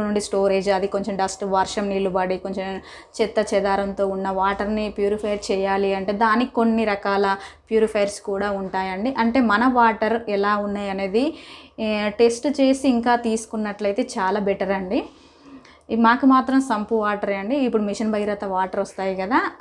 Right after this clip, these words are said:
అలాంటి వాటర్కి నేను ఈ ప్యూరిఫైయర్ అనేది సెలెక్ట్ చేశాను అనమాట. కొంచెం ఎంతైనా బయట నుంచి వచ్చే వాటర్ వర్షానికి కొంచెం, ఆ, వర్షాకాలంలో కూడా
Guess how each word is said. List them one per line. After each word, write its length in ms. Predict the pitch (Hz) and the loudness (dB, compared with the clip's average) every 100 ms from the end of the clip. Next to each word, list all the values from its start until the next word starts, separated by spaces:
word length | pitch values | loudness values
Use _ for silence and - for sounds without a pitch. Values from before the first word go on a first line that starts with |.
| 196 | -8
అలాంటి 320 | 190 196 208 185 | -6 -4 -2 -2
వాటర్కి 400 | 180 196 196 247 | -4 -6 -6 -2
నేను 140 | 214 202 | -2 -2
ఈ 40 | 196 196 | -4 -4
ప్యూరిఫైయర్ 420 | 190 196 196 185 | -4 -2 -4 -4
అనేది 240 | 180 180 226 226 | -4 -4 -4 -2
సెలెక్ట్ 300 | 190 185 196 | -6 -6 -8
చేశాను 240 | 185 190 | -6 -6
అనమాట. 280 | 185 185 185 262 | -6 -6 -4 0
కొంచెం 180 | 262 269 233 | 2 2 2
ఎంతైనా 360 | 233 240 240 226 | 2 2 2 2
బయట 140 | 202 202 | 0 0
నుంచి 140 | 226 226 | -2 -2
వచ్చే 140 | 214 208 196 | -2 -2 0
వాటర్ 280 | 196 196 202 | 0 0 0
వర్షానికి 420 | 190 196 196 196 196 | 0 -2 -6 -6 -6
కొంచెం, 260 | 190 196 196 190 - - - - 196 | -6 -6 -6 -8 -14 -20 -20 -10 -4
ఆ, 40 | 196 190 190 - - _ - 208 | 0 0 0 -2 -8 _ -4 -2
వర్షాకాలంలో 720 | 208 254 247 233 233 233 233 233 | 2 0 4 4 4 4 2 2
కూడా 180 | 220 220 | 0 0